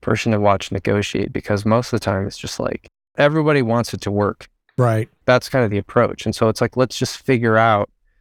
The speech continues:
Speaker 1: where that point is, where it works for everyone.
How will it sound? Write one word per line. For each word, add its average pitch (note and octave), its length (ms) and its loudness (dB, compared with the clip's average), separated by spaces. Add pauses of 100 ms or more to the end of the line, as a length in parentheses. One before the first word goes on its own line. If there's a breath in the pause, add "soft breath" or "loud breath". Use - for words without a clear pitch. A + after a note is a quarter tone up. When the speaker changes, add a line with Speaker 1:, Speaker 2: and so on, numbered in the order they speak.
(260)
Speaker 1:
where A#2 160 2
that G#2 240 2
point C3+ 300 0
is, - 200 -4
where G#2 140 2
it C#2 80 -6
works A2+ 280 -2
for - 160 -4
everyone. - 400 -6